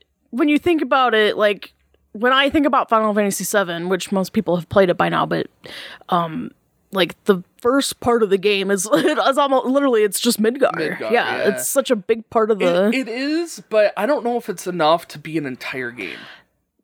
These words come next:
Speaker 1: That's why I think they've added
Speaker 2: Well, they, they had to have added more to it, but, like, how much?
Speaker 1: But, you know,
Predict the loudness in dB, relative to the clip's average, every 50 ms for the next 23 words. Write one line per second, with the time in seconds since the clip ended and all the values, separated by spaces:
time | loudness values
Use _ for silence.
0 | _ _ -10 -2 0 0 0 0 -2 -4 -4 -2 -2 -2 -2 -2 -2 -4 -2 -2
1 | -2 -4 -4 -4 -4 -2 -2 0 0 0 0 0 0 0 -2 -4 -2 0 -2 -2
2 | -2 -4 -10 -14 -8 -6 -6 -4 -6 -6 -8 -8 -4 0 0 0 2 2 2 2
3 | 2 0 0 0 0 0 2 2 2 2 2 2 0 -6 -8 -8 -8 -8 -8 -10
4 | -8 -4 -2 -2 -2 -2 -4 -4 -4 -2 0 0 0 0 -2 -6 -10 -18 _ -20
5 | -20 -20 -20 _ _ _ _ _ -10 -8 -6 -4 -4 -4 -4 -2 -4 -4 -4 -6
6 | -10 -10 -10 -6 -2 0 0 2 2 2 2 2